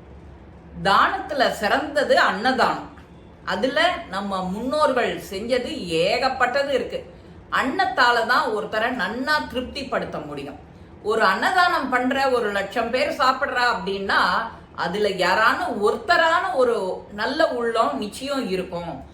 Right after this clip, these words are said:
அவ உனக்காக நன்னா இருக்கணும் அவன் அப்படின்னு நினைச்சாலே போதும், நீ நன்னா இருப்ப.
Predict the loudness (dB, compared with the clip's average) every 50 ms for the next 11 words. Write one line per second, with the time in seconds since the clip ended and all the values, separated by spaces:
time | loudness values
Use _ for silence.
0 | -20 -20 -6 0 0 2 4 4 4 6 6 4 2 0 -4 -2 -2 -4 -6 -6
1 | 0 2 4 4 4 2 0 0 0 0 0 0 -4 -6 -14 -16 -18 -20 -20 -20
2 | -20 -20 -20 -20 -20 -20 -20 -20 -20 -20 -20 -20 -20 -20 -20 -20 -20 -20 -20 -20
3 | -12 -6 -4 -2 0 2 4 4 4 4 2 -2 -2 -4 -2 -2 -2 -2 -2 -2
4 | -4 -6 -8 -10 -8 -4 -2 0 4 4 4 4 2 0 -4 -10 -14 -4 -2 -2
5 | -2 0 -2 -2 -2 -2 -2 -2 0 0 0 0 0 -2 2 2 2 2 4 2
6 | 0 -2 0 0 0 0 0 -2 -4 -4 -2 -2 -4 -2 -2 -2 -2 -2 -4 -6
7 | -10